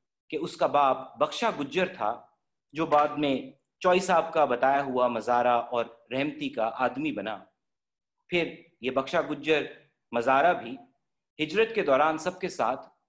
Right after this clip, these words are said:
फौत हो गया। वक्त गुजरने के साथ साथ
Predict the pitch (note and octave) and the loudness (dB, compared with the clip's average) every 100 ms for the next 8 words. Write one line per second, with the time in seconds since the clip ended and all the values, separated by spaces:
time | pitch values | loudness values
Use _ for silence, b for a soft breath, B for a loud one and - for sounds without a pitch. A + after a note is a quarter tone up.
0 | _ G3+ - - G2 F#2 F2 - _ _ | _ 0 0 0 -10 -10 -14 -16 _ _
1 | _ _ _ _ _ _ _ _ _ _ | _ _ _ _ _ _ _ _ _ _
2 | _ _ _ _ B2 B2+ B2+ B2+ B2+ B2 | _ _ _ _ -2 -2 -2 -6 -4 -4
3 | B2 A#2+ B2 A#2+ - A2 | -6 -6 -4 -4 -2 -4